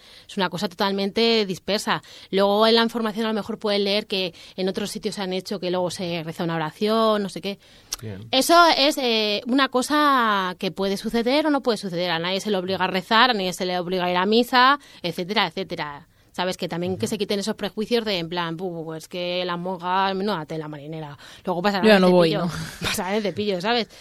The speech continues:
Speaker 1: Entonces, la historia es que cada uno aporta un poco lo que puede, ¿sabes? Pues uno dice, "Pues yo voy a llevar café", o "El otro día hice un caldo y me quedó que no veas,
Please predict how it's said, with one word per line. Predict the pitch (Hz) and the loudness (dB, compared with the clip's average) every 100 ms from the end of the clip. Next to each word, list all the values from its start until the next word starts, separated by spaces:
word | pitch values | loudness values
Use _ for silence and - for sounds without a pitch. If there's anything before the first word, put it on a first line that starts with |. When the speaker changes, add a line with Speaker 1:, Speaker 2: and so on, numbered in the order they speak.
| - | -16
Speaker 1:
Entonces, | - 220 - - | -2 -2 -2 -4
la | 202 | -2
historia | 190 220 247 | 0 4 4
es | 262 | 2
que | 220 | 0
cada | 190 180 | 0 2
uno | 226 | 2
aporta | 240 254 240 | 2 2 0
un | 240 | 0
poco | 240 240 | 0 0
lo | 233 | 0
que | 240 | 0
puede, | 233 285 285 285 392 | 0 2 4 2 0
¿sabes? | - 233 202 | -2 -2 0
Pues | 190 175 | -4 -6
uno | 202 214 214 | -4 -2 -2
dice, | 202 196 202 196 180 - - | -4 -8 -4 -4 -6 -10 -16
"Pues | - 247 | -4 0
yo | 427 | 2
voy | 466 | 2
a | 392 | 2
llevar | 330 | 0
café", | 254 220 202 202 | -2 -4 -4 -4
o | 196 202 | -2 -2
"El | 214 | -2
otro | 285 339 | -4 -4
día | 330 | -4
hice | 311 285 | -2 -2
un | 262 | 0
caldo | 277 330 370 | 2 2 2
y | 285 | 2
me | 233 | 0
quedó | 226 247 277 262 | 0 2 2 0
que | 240 | -2
no | 226 | -2
veas, | 262 330 | 2 2